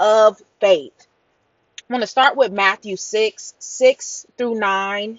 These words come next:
and verse thirteen. "But when you pray, go into your room, and when you have shut your door,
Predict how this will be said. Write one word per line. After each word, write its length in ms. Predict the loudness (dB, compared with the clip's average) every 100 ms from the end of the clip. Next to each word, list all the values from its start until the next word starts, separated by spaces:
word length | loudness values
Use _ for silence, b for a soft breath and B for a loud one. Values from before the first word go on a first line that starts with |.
| -8
and 260 | -6 -4 -4
verse 300 | -4 -4 -2
thirteen. 680 | -2 -2 -4 -10 -8 -10 -14 _ _ _ _ 0
"But 160 | 2
when 140 | 2 -2
you 160 | -6
pray, 540 | -4 0 2 2 -2 -12 _ _ -6
go 340 | 6 8 6
into 320 | 4 -6 -4 -2
your 220 | -2 -2
room, 540 | -2 -4 -4 -6 -14 _
and 120 | -6
when 120 | -6
you 100 | -4
have 180 | -4 -4
shut 340 | -2 -2 -2 -4
your 120 | -6
door, 520 | -2 0 0 -2